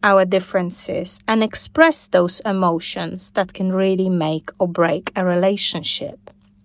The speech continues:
So one thing is for sure, all relationships will experience disagreements and conflict at some point. But how we handle them, it's all it counts.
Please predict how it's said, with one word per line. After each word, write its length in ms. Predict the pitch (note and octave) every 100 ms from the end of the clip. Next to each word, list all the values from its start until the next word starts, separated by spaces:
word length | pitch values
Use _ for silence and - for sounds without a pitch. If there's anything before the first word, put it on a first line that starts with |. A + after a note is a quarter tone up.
| _ _ _
So 220 | - A#3+
one 260 | B3 E4+ E4+
thing 200 | C#4 A#3
is 160 | G3+
for 120 | -
sure, 480 | F3+ - A#3 A#3 A#3+ A#3+ _ _ _ -
all 180 | A3 G#3+
relationships 1300 | G#3 F3+ F3 F3+ - F#3 - E3+ E3+ - - - -
will 220 | B3 A#3+
experience 760 | F#3+ - - F#3+ F#3 F3+ F3+ -
disagreements 1160 | C4+ - F3 F3+ E3+ F3 E3 E3 E3 - - -
and 260 | A#3+ A#3 -
conflict 500 | F#3 F3 - E3+ -
at 100 | E3+
some 220 | - D3
point. 540 | - F#3+ D3 - - - _
But 180 | F#3 -
how 340 | - - A#3
we 120 | A#3+ B3
handle 460 | - G3 F#3+ D#3+ C#3
them, 440 | C#3+ C3+ D3+ A3 _ -
it's 220 | G3 -
all 220 | G3+ F#3
it 180 | F3+ -
counts. 680 | - - - - - -